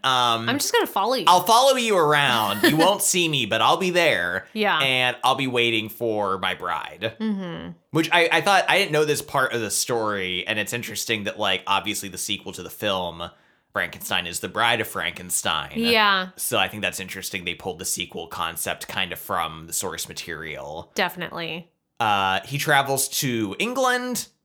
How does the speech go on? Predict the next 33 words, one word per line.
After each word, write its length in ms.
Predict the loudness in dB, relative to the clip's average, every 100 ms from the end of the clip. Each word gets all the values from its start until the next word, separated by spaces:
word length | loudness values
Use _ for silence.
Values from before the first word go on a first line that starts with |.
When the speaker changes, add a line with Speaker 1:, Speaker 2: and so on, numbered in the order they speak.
| _
Speaker 1:
and 220 | -2 0 2
then 600 | 2 2 0 -2 -4 -4 _ _ _ _ _ _ _ _ _ _ _ _ _ _ _ 2
Ireland? 320 | 4 6 4 2 2
Speaker 2:
Scotland. 260 | 2 2
Speaker 1:
Scotland. 760 | 4 6 6 4 -2 -4 -6 -6 -6 0
And 200 | 2 4
then 300 | 6 6 2
to 120 | 0
Speaker 2:
<laughs> 20 | 2
And 320 | 4 4 6
then 280 | 8 6 4
Speaker 1:
Ireland. 20 |
Speaker 2:
Ireland. 680 | 2 2 0 -4 -8 -8 0 4
Speaker 1:
I 60 |
don't 100 | 4
know 120 | 6 6
why 240 | 8 6
he's 220 | 4 2
like, 280 | 2 0 2
"I 80 | 2
don't 120 | 4
know, 140 | 4 6
Ireland. 560 | 6 4 2 2 0 -4
It 80 |
just 160 | -4 -2
has 180 | -2 0
the 80 | 0
vibe 360 | 2 4 4
I'm 120 | 2 0
looking 280 | 0 -2
for 420 | -4 0 2 2 0
to 140 | -4
create 840 | -8 -8 -2 2 2 0 -2 -10